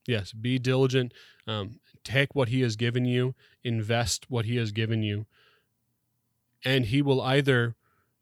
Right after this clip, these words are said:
accept what you give him in the small ways and, and be pleased with you, or he will give you more. Um,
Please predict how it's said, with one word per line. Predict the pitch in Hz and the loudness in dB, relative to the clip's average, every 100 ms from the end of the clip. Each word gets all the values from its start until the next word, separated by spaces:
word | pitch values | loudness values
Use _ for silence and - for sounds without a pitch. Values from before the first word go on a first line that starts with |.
| _ | _
accept | 123 120 - 143 151 | -6 -2 2 2 2
what | 143 131 | 0 -2
you | 127 117 | -2 2
give | 127 135 | 2 4
him | 156 151 | 4 2
in | 117 | 2
the | 113 | 2
small | - 123 123 135 | 0 4 4 4
ways | 135 135 147 - | 4 4 2 0
and, | 135 117 120 | -2 -2 0
and | 117 | -2
be | 113 | -2
pleased | 110 - 127 139 143 | -4 -2 0 0 0
with | 135 | -2
you, | 160 175 170 _ _ _ - | 0 -2 -4 _ _ _ -6
or | 123 127 | -2 0
he | 110 131 | 0 0
will | 120 120 | 0 0
give | 120 117 | 0 0
you | 120 | 0
more. | 117 120 98 95 _ _ _ _ - | 2 2 2 -6 _ _ _ _ -4
Um, | 113 104 101 | -2 -2 -6